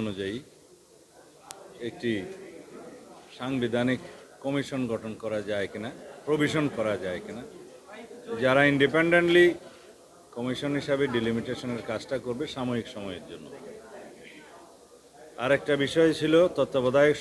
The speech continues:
সরকার পদ্ধতির, এটা তো অবশ্যই ফেরত এসছে বলা যায়, তার মধ্যে কি কি সংশোধনী আনা যায়, বিচার বিভাগকে না রেখে উত্তম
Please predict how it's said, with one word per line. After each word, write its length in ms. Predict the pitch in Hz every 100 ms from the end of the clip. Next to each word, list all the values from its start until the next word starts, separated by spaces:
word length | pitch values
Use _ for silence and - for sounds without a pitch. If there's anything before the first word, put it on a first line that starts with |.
| 143
সরকার 340 | 131 143 139 - -
পদ্ধতির, 500 | 127 120 123 123 117 - - - - - - - - - - - - - - 156
এটা 140 | 127 143
তো 40 | 147
অবশ্যই 320 | 139 127 160 151
ফেরত 260 | 151 147 143 127
এসছে 220 | - 165 139
বলা 180 | 127 120
যায়, 180 | 110 110 - - - - - - -
তার 200 | 127 127
মধ্যে 280 | 131 120 139 143 - -
কি 120 | - 131
কি 80 | 135 120
সংশোধনী 480 | 139 131 117 120 120 113
আনা 160 | 110 110
যায়, 260 | 117 151 - - - - - - - - - - - 107
বিচার 300 | 120 139 123
বিভাগকে 580 | 117 120 131 - - 139 139 - - - 107
না 200 | 113 113 110
রেখে 420 | 110 - 123 113 135 - - - 120
উত্তম 280 | - 127